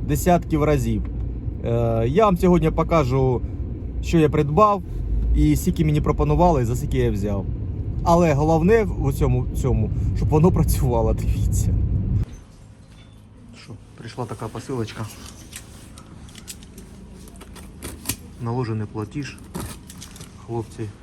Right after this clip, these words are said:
сказали, що гарантію дають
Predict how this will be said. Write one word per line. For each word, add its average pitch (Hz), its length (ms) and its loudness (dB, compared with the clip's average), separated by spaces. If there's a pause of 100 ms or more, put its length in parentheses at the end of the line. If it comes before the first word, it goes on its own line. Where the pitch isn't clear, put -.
(520)
сказали, 101 500 -10
що 101 220 -12 (4000)
гарантію 127 400 -6
дають 120 340 -6